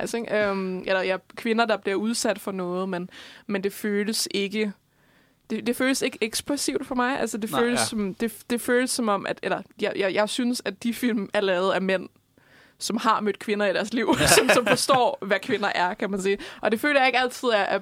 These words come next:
Speaker 1: er, er sådan, når, når mænd instruerer kvinder.
Speaker 2: Ej, det er rigtigt. Det kan man jo
Speaker 1: Øhm.
Speaker 2: sige i hvert fald. Handmaid, det er jo også, er det Handmaid eller Handmaiden?
Speaker 1: The Handmaiden, ja.
Speaker 2: Handmaiden. For jeg får ikke sådan, jeg får ikke sådan ikke, jeg plot med navnet med Handmaid
Speaker 1: Handmaid's Tale, ja. Det er
Speaker 2: Øh,
Speaker 1: helt noget andet.
Speaker 2: ja, ja, men, øh, men Handmaiden,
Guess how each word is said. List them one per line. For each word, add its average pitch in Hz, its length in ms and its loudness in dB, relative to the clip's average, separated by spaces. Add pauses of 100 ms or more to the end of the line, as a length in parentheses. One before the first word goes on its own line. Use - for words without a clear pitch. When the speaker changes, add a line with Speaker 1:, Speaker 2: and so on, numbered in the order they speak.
(140)
Speaker 1:
er, - 280 0
er 214 80 2
sådan, 190 300 -2
når, 185 220 -6
når 196 240 -4
mænd 202 280 -4
instruerer 202 360 -6
kvinder. 202 280 -8 (320)
Speaker 2:
Ej, 110 80 0
det 160 120 0
er 165 40 -4
rigtigt. 147 200 -4
Det 233 100 2
kan 226 100 2
man 214 80 4
jo 202 80 4
Speaker 1:
Øhm. - 80 2
Speaker 2:
sige 190 120 -2
i 117 40 -2
hvert 117 160 0
fald. 110 180 -4
Handmaid, 107 420 -4
det - 100 -10
er 107 40 -4
jo 101 100 -2
også, 92 180 -4
er - 20 -8
det 110 100 -6
Handmaid 143 320 -4
eller - 120 -4
Handmaiden? 104 440 -4
Speaker 1:
The 226 80 -2
Handmaiden, 214 640 -4
ja. 220 100 -2
Speaker 2:
Handmaiden. 107 400 -4 (300)
For - 60 0
jeg 117 100 2
får 131 80 0
ikke 131 100 -4
sådan, 131 160 -4 (360)
jeg 101 100 -12
får 123 80 0
ikke 117 80 -8
sådan 98 140 -4
ikke, 101 220 -6 (100)
jeg 101 140 -6
plot - 360 -4
med 107 120 -6
navnet 104 360 -4
med 98 80 -6
Handmaid 110 320 -6
Speaker 1:
Handmaid's 233 420 0
Tale, 202 140 2
ja. 170 160 2 (280)
Det 233 140 0
er 226 60 0
Speaker 2:
Øh, - 60 0
Speaker 1:
helt 269 140 0
noget 180 160 -2
andet. 170 140 -6 (100)
Speaker 2:
ja, 320 140 6 (100)
ja, 294 140 2 (160)
men, 110 160 -2
øh, 101 200 -2
men 117 140 -4
Handmaiden, 117 640 -2